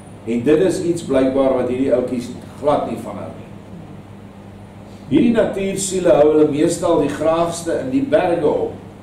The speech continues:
maar kom ook in die wonings van eenvoudige, arm, beskeie mense en help hulle. 'n Mens mag hulle net nie beledig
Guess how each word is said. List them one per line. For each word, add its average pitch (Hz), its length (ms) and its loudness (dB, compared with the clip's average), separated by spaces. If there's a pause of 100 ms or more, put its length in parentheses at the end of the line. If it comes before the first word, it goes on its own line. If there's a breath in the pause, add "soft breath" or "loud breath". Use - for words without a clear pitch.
(360)
maar 156 300 2
kom 202 220 0
ook 226 260 4
in 165 80 -2
die 151 160 0
wonings 170 400 0
van 151 260 -4
eenvoudige, 180 760 2
arm, 165 440 0
beskeie 160 560 2
mense 135 420 -4
en - 220 -2
help 196 260 2
hulle. - 220 0 (720)
'n 117 100 -4
Mens 156 300 0
mag 180 300 0
hulle 180 240 2
net 151 240 0
nie 190 100 -6
beledig 156 560 6